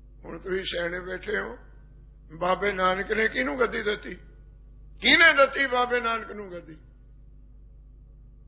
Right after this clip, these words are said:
ਕਿਹਨੇ ਜੋਤ ਦਿੱਤੀ ਨਾਨਕ ਨੂੰ ਕਿ ਗੁਰੂ ਬਣ ਗਿਆ? ਨਹੀਂ, ਤੁਹਾਡੇ ਗੁਰੂ ਨਾਨਕ ਸਾਹਿਬ ਜਿਸ ਸਮੇਂ ਤੋਂ ਪ੍ਰਗਟ ਹੋ ਗਏ ਉਸੇ ਸਮੇਂ ਤੋਂ ਗੁਰੂ। ਅੱਜ ਕੇ ਆਖੋ ਸਤ।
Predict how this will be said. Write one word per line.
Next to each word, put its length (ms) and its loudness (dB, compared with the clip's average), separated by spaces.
ਕਿਹਨੇ 340 8
ਜੋਤ 300 8
ਦਿੱਤੀ 340 6
ਨਾਨਕ 380 4
ਨੂੰ 180 -4
ਕਿ 120 4
ਗੁਰੂ 280 -2
ਬਣ 240 -6
ਗਿਆ? 200 -8
ਨਹੀਂ, 640 10
ਤੁਹਾਡੇ 460 2
ਗੁਰੂ 280 -6
ਨਾਨਕ 420 -4
ਸਾਹਿਬ 760 2
ਜਿਸ 380 -6
ਸਮੇਂ 360 -2
ਤੋਂ 280 -2
ਪ੍ਰਗਟ 640 8
ਹੋ 300 10
ਗਏ 200 10
ਉਸੇ 360 6
ਸਮੇਂ 380 -2
ਤੋਂ 220 -8
ਗੁਰੂ। 640 -6
ਅੱਜ 100 -8
ਕੇ 360 -10
ਆਖੋ 380 -14
ਸਤ। 300 -16